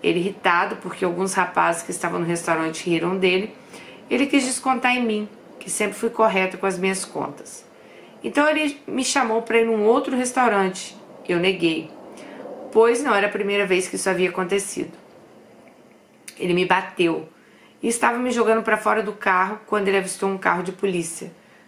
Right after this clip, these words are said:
Me puxou pra dentro do carro, travou as portas pra eu não chamar a polícia.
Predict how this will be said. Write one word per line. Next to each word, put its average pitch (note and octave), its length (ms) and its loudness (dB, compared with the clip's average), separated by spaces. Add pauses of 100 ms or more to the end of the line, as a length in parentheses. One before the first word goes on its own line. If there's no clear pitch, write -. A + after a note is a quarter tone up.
(120)
Me F#3 100 -2
puxou F#3+ 340 0
pra G3+ 180 0
dentro G3+ 460 0
do A#3 80 -6
carro, G#3 340 0
travou F#3+ 320 -2
as F#3+ 140 -2
portas F3+ 480 -2
pra G3+ 240 0
eu G3+ 120 4
não G#3 240 0
chamar A3+ 320 0
a G#3 40 0
polícia. - 540 -6